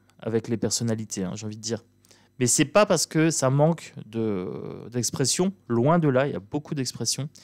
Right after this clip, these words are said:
mais c'est vraiment parce que la thématique me rebute. <laughs> On sent, hein, on sent le, l'antisocial, le, le non-conformiste, et cetera, euh,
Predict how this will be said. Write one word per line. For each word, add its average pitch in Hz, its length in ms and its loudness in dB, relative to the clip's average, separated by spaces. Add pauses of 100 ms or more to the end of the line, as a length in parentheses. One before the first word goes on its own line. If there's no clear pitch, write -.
(320)
mais 117 60 0
c'est 120 160 0
vraiment 117 280 2
parce - 160 0
que - 80 -8
la 101 100 -2
thématique 104 480 -4
me 110 60 0
rebute. 98 540 -4
<laughs> - 20 -18 (2000)
On 170 120 4
sent, 196 180 4
hein, 170 360 6
on 147 120 0
sent 185 240 4
le, 120 380 6
l'antisocial, 127 1080 2
le, 104 200 -2
le 104 160 -6
non-conformiste, 123 1000 -2
et 95 100 -10
cetera, 113 680 2
euh, 95 120 -4